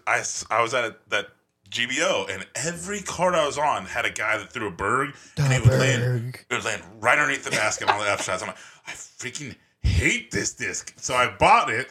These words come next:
Speaker 1: to try to get <laughs> better with it. And then, uh,
Speaker 2: And, and you don't throw it. I've seen
Speaker 1: I
Speaker 2: you throw it, like,
Speaker 1: <laughs> I
Speaker 2: maybe a few times.
Speaker 1: I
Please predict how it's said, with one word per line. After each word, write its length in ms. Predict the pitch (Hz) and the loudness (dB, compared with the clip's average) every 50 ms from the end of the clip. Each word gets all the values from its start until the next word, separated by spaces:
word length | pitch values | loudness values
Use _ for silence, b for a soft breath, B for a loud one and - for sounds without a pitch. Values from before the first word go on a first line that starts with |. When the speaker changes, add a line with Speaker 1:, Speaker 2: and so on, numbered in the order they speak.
| - 160 | -10 -8
Speaker 1:
to 100 | - 156 | -8 -8
try 540 | - - - - - 147 156 165 180 185 196 | -6 -6 -8 -4 0 4 4 6 6 4 6
to 100 | - - - | 10 12 12
get 220 | - 160 - - - | 12 12 10 4 4
<laughs> 0 | |
better 400 | 165 170 - - 320 208 - - | 4 6 6 4 4 4 4 2
with 240 | - 233 - - - | 2 0 0 0 -2
it. 300 | 233 196 - - - - - _ _ _ _ _ _ _ _ - B B B B B B B B B | -4 -6 -6 -6 -20 -20 -20 _ _ _ _ _ _ _ _ -14 B B B B B B B B B
And 180 | - 131 127 131 | 0 0 2 2
then, 160 | 139 143 135 | 2 2 4
uh, 140 | 131 127 117 165 | 4 4 4 4
Speaker 2:
And, 200 | 180 185 175 - _ _ - | 4 4 2 -4 _ _ 0
and 100 | 156 180 190 | 2 4 6
you 60 | 202 | 6
don't 140 | 208 220 226 | 6 6 6
throw 220 | - 240 247 220 | 8 8 8 8
it. 80 | 151 - - - _ _ _ _ _ _ - | 6 4 -2 -14 _ _ _ _ _ _ 0
I've 160 | 147 175 175 | 2 2 4
seen 180 | - - 233 | 4 2 4
Speaker 1:
I 20 | 226 | 4
Speaker 2:
you 60 | 220 | 2
throw 180 | 190 214 208 202 | 6 8 8 8
it, 20 | |
like, 160 | 185 170 165 | 8 6 4
Speaker 1:
<laughs> 0 | |
I 40 | 165 | 4
Speaker 2:
maybe 280 | 165 170 175 175 165 156 | 4 4 4 4 4 2
a 60 | 139 | 0
few 180 | 120 127 156 147 | 0 -2 -2 -2
times. 340 | - 143 123 117 110 98 113 | -2 0 -2 -2 -2 0 0
Speaker 1:
I 100 | 131 123 | 0 0